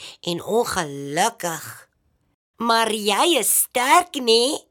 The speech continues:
Jy weet jy hoef mos nie groter en vinniger en beter of mooier as ander welpies,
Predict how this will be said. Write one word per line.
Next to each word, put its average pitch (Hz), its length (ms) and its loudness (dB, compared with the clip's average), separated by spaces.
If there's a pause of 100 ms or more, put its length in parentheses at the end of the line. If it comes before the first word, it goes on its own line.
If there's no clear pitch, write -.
(640)
Jy 381 200 4
weet 240 380 0
jy 240 100 4
hoef 233 320 -2
mos 240 240 4
nie 269 140 2
groter 262 920 0
en 226 140 -2
vinniger 285 640 0 (320)
en 349 220 6
beter 320 480 2
of - 180 -6
mooier 247 680 2
as 220 120 -4 (260)
ander 254 360 0
welpies, 226 720 -2